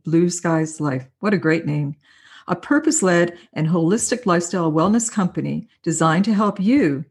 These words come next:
renew and recharge your body, mind, and soul. She's also an advocate, speaker, and educator for medical cannabis to support women's health. She holds a Science of Cannabis diploma from McMaster University, has spoken on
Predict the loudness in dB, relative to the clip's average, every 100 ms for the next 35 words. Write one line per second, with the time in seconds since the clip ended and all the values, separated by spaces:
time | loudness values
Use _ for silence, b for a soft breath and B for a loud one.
0 | _ _ _ 0 4 4 4 4 2 0
1 | 0 2 2 -2 -6 -2 0 0 0 0
2 | -2 -4 -6 -8 -10 -16 _ _ _ _
3 | _ _ _ _ -2 2 2 2 0 0
4 | 0 0 0 -4 -6 -8 -12 -2 -2 0
5 | -2 -2 -8 -10 -4 -2 -2 -2 0 0
6 | -2 -2 0 2 0 0 0 0 0 0
7 | 0 2 -2 -4 -10 b b -6 -2 -2
8 | 0 0 0 0 2 2 0 -2 -4 -8
9 | _ _ _ _ _ -4 0 2 2 0
10 | 0 0 2 2 -2 -8 -2 0 2 -2
11 | -4 -4 -2 -2 -2 -2 -4 -4 0 2
12 | 2 0 0 2 0 -2 -2 -6 -6 -14
13 | _ _ B B B -2 -2 2 0 2
14 | 2 0